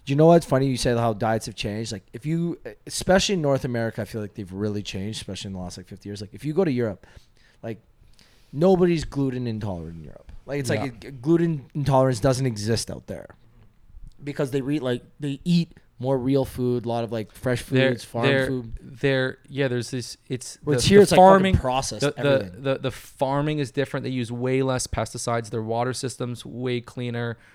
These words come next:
Speaker 2: Um, the food quality is way higher. Like, I think they use, like, ten times more, um, pesticides on their foods. Um,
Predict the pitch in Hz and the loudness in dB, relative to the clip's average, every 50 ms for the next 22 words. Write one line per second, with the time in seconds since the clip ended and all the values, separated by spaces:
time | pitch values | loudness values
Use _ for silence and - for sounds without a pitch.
0 | _ _ _ - 110 110 107 107 107 104 104 101 104 104 104 - - - - - | _ _ _ -8 -4 -2 -2 0 0 0 0 -2 -4 -6 -10 -12 -14 -18 -20 -20
1 | - - 131 120 123 117 - - - 143 135 131 123 - - 135 127 127 123 123 | -20 -18 -12 -8 -8 -8 -8 -6 -6 -4 -4 -4 -6 -6 -6 -4 -2 -2 -2 -2
2 | 123 123 120 120 120 113 _ _ _ _ _ _ _ - 123 113 113 113 120 113 | -4 -6 -8 -10 -12 -14 _ _ _ _ _ _ _ -12 -12 -10 -8 -6 -6 -6
3 | 104 107 110 131 143 135 - - 123 151 165 190 151 143 - 110 - - - - | -6 -6 -6 -6 -6 -6 -8 -10 -10 -10 -10 -10 -10 -10 -10 -12 -14 -16 -20 -18
4 | - 143 143 143 135 - - 127 123 117 - 117 117 117 117 113 113 107 107 107 | -12 -12 -10 -10 -10 -10 -10 -10 -10 -10 -10 -8 -8 -6 -6 -6 -6 -6 -8 -8
5 | 104 - - - _ - - - 117 - - 117 - 113 110 113 113 117 110 104 | -10 -14 -16 -20 _ -16 -12 -12 -12 -12 -12 -12 -8 -8 -6 -6 -6 -8 -10 -12
6 | 101 - - - 117 120 120 120 117 - - - - - - - - - _ - | -12 -12 -8 -6 -4 -4 -4 -6 -6 -10 -12 -16 -18 -20 -20 -20 -20 -20 _ -10
7 | - 110 107 107 107 107 107 | -8 -6 -6 -6 -8 -10 -12